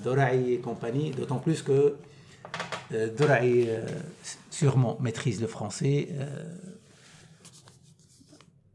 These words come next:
Hammi maîtrise l'allemand sûrement. Euh,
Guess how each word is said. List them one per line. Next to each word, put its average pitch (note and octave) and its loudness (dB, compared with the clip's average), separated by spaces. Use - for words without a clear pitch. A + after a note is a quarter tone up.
Hammi A#2+ 0
maîtrise A2 -6
l'allemand A2+ -6
sûrement. B2 -6
Euh, G#2 -8